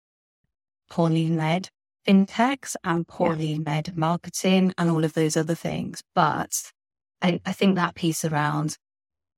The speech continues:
Speaker 1: how do we make that regulatory environment accessible for founders, for entrepreneurs, for leaders who are saying, "You know what? I have empathy for an underserved audience,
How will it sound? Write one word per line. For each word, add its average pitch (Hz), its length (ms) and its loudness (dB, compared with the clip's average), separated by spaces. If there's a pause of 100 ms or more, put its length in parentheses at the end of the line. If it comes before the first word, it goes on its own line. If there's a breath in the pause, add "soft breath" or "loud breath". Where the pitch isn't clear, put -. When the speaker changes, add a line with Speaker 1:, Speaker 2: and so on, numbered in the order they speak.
(540)
Speaker 1:
how 190 320 2
do 190 120 2
we 185 220 2
make 160 800 -2
that 151 160 -2
regulatory 156 720 -2
environment 151 720 -2
accessible 160 1080 -4 (840)
for 165 680 2 (1000)
founders, 180 680 0
for 175 140 -4
entrepreneurs, 160 840 -2
for - 120 -4
leaders 175 1120 -4 (240 soft breath)
who 165 140 0
are 165 80 -2
saying, 160 800 0 (1160)
"You 190 120 2
know 185 140 4
what? 175 160 6
I 170 120 -2
have 170 220 -2
empathy 170 480 0
for - 140 -8
an 151 80 -2
underserved 156 600 -4
audience, 151 640 -2